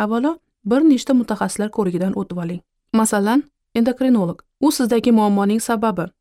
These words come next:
organizmdagi gormonal o'zgarish yoki moddalar yetishmovchiliklari oqibatida yuzaga kelgan-kelmaganini aniqlaydi. Ginekolog. Organizmdagi gormonal yetishmovchiliklar, ginekologik muammolarga aniqlik kiritadi. Dermatolog.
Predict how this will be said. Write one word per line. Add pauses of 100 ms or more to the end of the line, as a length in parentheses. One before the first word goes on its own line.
(260)
organizmdagi (220)
gormonal
o'zgarish (180)
yoki (420)
moddalar
yetishmovchiliklari (100)
oqibatida (420)
yuzaga (100)
kelgan-kelmaganini (180)
aniqlaydi. (420)
Ginekolog. (340)
Organizmdagi (240)
gormonal
yetishmovchiliklar, (420)
ginekologik
muammolarga (120)
aniqlik
kiritadi. (540)
Dermatolog.